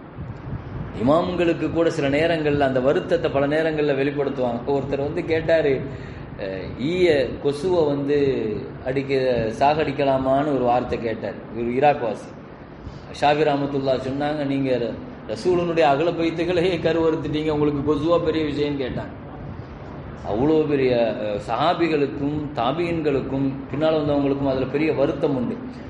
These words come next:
அலி ரலியல்லாஹு கொஞ்சம் வருத்தப்பட்டு ஒரு வார்த்தையை துவா செஞ்சுட்டாங்க, "நல்ல தலைவரும் தலைமையும் இந்த ஈராக் மக்களுக்கு கிடைத்த பொழுது இவர்கள் துரோகம் செஞ்சுட்டாங்க ரப்பே, இனிமே ஒரு நல்ல தலைமையோ தலைவர்களையோ இந்த பூமிக்கு நீ கொடுக்க கூடாது" அப்படின்ட்டாங்க.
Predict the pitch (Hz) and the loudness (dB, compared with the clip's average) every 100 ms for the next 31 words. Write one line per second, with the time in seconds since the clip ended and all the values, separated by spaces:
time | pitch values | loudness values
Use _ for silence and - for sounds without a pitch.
0 | - 123 160 202 202 196 196 180 170 156 | -10 -2 2 4 4 4 4 2 0 2
1 | 208 233 226 220 214 175 156 160 170 170 | 2 2 2 2 2 2 4 2 2 -2
2 | 143 151 160 151 135 131 113 104 123 170 | 0 2 2 0 -4 -2 -4 -4 -2 0
3 | 202 202 143 156 190 190 180 175 - 135 | 0 0 0 2 2 2 0 -2 0 2
4 | 170 175 170 156 - - - 127 135 143 | 2 0 -2 -4 -8 -12 -8 -2 2 4
5 | 170 175 170 160 170 156 139 139 135 160 | 4 2 -2 -2 0 0 0 -2 0 0
6 | 170 165 156 160 147 139 135 135 170 208 | 0 0 2 2 2 2 2 4 4 2
7 | 202 160 156 139 143 131 117 110 117 110 | 0 -4 -4 -2 0 0 -2 -2 -4 -4
8 | - - - - - 147 190 202 165 165 | -6 -12 -14 -10 -4 0 2 4 4 2
9 | 208 220 220 170 214 220 208 208 208 170 | 2 2 4 4 4 2 2 2 2 2
10 | 196 202 180 185 175 156 151 180 170 160 | 2 2 0 0 2 0 -2 -2 -2 -4
11 | 147 156 175 151 143 127 120 110 107 - | -2 0 0 2 2 2 0 -2 -4 -6
12 | - | -10